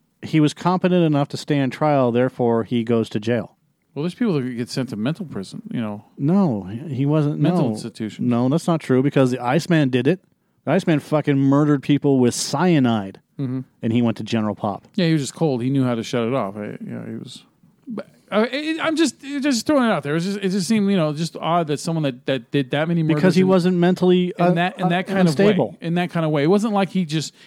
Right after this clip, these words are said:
Speaker 2: he held up a fucking Arco and he shot all the witnesses. Okay, I mean, he, he lured people to his home and he fucked them after he, and fucked them and ate them after he killed them. It,
Speaker 1: So what?
Speaker 2: there, that's crazy.
Speaker 1: No,
Speaker 2: There,
Speaker 1: it's not.
Speaker 2: look, there's a difference between committing a,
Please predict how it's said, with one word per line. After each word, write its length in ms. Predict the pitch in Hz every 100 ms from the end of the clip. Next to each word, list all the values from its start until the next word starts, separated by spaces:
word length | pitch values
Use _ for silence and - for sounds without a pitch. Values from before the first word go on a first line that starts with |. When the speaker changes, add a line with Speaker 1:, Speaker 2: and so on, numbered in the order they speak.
| _
Speaker 2:
he 140 | 160
held 180 | 156 180
up 100 | 165
a 60 | 139
fucking 300 | 165 156 139
Arco 380 | 156 165 135
and 80 | 123
he 40 | 123
shot 220 | - 147
all 140 | 131
the 80 | 120
witnesses. 560 | 120 147 135 - 107 - - - _
Okay, 340 | 135 - 127 135
I 60 |
mean, 200 | 143 143
he, 220 | 139 156 - - _
he 160 | -
lured 320 | 139 147 190 214
people 220 | 196 180
to 100 | 165
his 100 | 175
home 300 | 147 147 147 -
and 120 | 135
he 180 | 131 117 - _ _
fucked 240 | - 214 -
them 140 | 160
after 300 | 143 143 139
he, 160 | 139 -
and 160 | 151
fucked 180 | - 226
them 100 | 226
and 100 | 175
ate 200 | 190 202
them 120 | 185 165
after 280 | 185 196 180
he 100 | 170
killed 260 | 160 190 151
them. 140 | -
It, 100 | 160
Speaker 1:
So 240 | 190 -
what? 280 | 165 196 -
Speaker 2:
there, 120 | 185 180 -
that's 360 | - 180 - - -
crazy. 680 | - 226 262 233 143 104 - _ _ _ _ -
Speaker 1:
No, 360 | 160 180 277 202
Speaker 2:
There, 80 | 139
Speaker 1:
it's 180 | 131 180
not. 440 | 220 254 127 - _ - -
Speaker 2:
look, 160 | 254 185
there's 180 | 240 226
a 40 |
difference 280 | 262 285 226
between 240 | 208 233
committing 320 | 185 180 220
a, 100 | 196